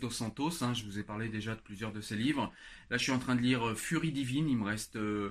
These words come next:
un peu moins de cent pages avant de terminer. Euh, je vais pas aller plus loin parce que c'est un livre dont je vais vous parler dès la semaine prochaine. Euh, donc voilà, c'est un livre qui parle de, de Dieu, de, euh, de la compréhension, euh, de l'islam,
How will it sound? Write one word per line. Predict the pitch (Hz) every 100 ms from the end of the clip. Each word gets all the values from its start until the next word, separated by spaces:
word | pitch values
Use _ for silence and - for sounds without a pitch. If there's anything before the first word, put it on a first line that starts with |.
| -
un |
peu | 110 139
moins | 143 143
de |
cent | - 131
pages | 127 139 123
avant | 113
de | 110
terminer. | 123 110 110 107 135 - - - - -
Euh, | 104 104 101 98 - -
je | 104
vais | 120
pas | 147
aller | 156 151
plus | 135 147
loin | 127 139
parce | 135 120
que | -
c'est | 110 113
un | 120
livre | 120 123
dont | 123
je | 107
vais | 120
vous | 110
parler | 107 104 107
dès | 104
la | 135
semaine | 131 - 123
prochaine. | - 110 117 120 277 - - - -
Euh, | 104 104 98 92 92
donc | 123
voilà, | 117 104
c'est | 95 117
un |
livre | 123 135 120
qui | 117 117
parle | 131 127 127 117 107
de, | 98 107 104 101 98 90 90 95 - 95 95
de | 101
Dieu, | 98 110 123 131 139
de, | 123 113 107 - - - -
euh, | 101 104 101
de | 95
la | 104 101
compréhension, | 104 - 147 - 147 127 127 - 139 135 135 131 -
euh, | 104 95 92 90 90 87 - - - - 92
de | 101
l'islam, | 101 127 127 - 131 127 113